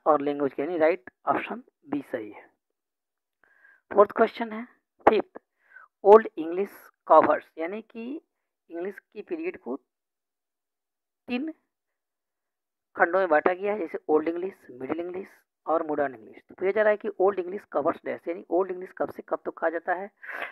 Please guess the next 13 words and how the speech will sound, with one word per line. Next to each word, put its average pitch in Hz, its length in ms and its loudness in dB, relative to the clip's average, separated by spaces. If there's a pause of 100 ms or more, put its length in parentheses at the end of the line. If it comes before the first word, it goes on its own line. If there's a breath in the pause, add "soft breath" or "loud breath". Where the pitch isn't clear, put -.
(280 loud breath)
तो 202 100 2 (280)
एडी 175 320 -4
फ़ोर 190 320 0
हंड्रेड 165 420 -4
फ़ोर्टी 208 540 -4 (340)
नाइन 160 400 -4
से - 180 -20 (360)
एडी 180 300 -4 (1500 loud breath)
टेन 226 340 0 (220)
हंड्रेड 170 400 -2
सिक्सटी - 360 -10
सिक्स - 280 -8
के 156 200 -12